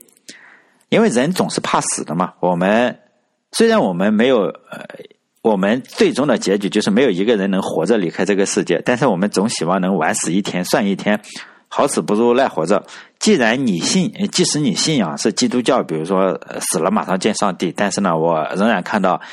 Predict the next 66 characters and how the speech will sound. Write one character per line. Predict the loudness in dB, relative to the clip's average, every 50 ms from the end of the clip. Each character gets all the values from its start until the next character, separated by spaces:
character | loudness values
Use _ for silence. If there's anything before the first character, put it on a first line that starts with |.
| -20 -20 _
很 | -12 -6
多 | -2 0 2
的 | 2 2
基 | 0 0 -4 -2
督 | 0 0 -2
徒 | -2 -4 -4 -2 -2
也 | 0 0 -2 -4
并 | -4 -2 -2 0 0
不 | -2
想 | -4 -4 -6 -6 -8
快 | -8 -8 -6 -4 -4
点 | -4 -4 -6 -6
的 | -8 -8
去， | -6 -4 -6
这 | -6 -4 -4 -2
么 | 0 0 -2
快 | -2 -2 -4
去 | -2 -2 -2
见 | -2 -2 -2 -2
上 | -2 -2 -2 -2 -2
帝 | -4 -6 -4
哈。 | -2 -4 -6 -6 _ -16 -20 _ _ _ _ _ _ _ _ _ _ _ _ _ _ -20 -20 _ -18 -20 -18 -18 -20 -18 -18 -18 -20 -20 -20 -20 -20 _ _ _
是 | 0 2 2 4 2
人， | 2 -2 -2 -2 -2 -4 -6 _ _
大 | -2 -2 0
部 | 0 0
分 | 0 0 2 2
人 | 0 0
都 | 0 -2
是 | -2 -2 -2
这 | 0 0
样， | 2 2 0 -2
可 | -6 -8 -6
能， | -4 -2 -2 -2 -2 -6 -8 -10
那 | -8 -8 -8
自 | -8 -4 -4 -2
杀 | 0 0 0 2
的 | 2 0 -2
咱 | -2 -6
们 | -6 -4
不 | -6 -6
说 | -4 0 0 0 2
哈， | 0 -2 -4
古 | -2 -2 -2 -2
人 | 0 0 0
也 | 0 -2
是 | -2 -2 -4
如 | -4 -2 -4 -6
此。 | -4 -2 -2 -2 -2 -4 -8 -12 -18 -18 -18 -20 _
汉 | _ 0 2 2 2
武 | 2 0
帝 | 0 2 2 2
刘 | 2 2 2 0 0 0
彻 | 2 2 2 2 0 -2 -6 -6
也 | -4 -2 -2 0 -2
是 | 0 0 0
如 | 0 2 -2 -2
此， | -4 -6 -8 -8 _
他 | -4 0
比 | 0 0 0
普 | 0 -4 -4
通 | -2 0 0
人 | 0 -2 0
更 | 0 -2 -2
怕 | 0 -2 -2 -2
死， | -2 -4 -10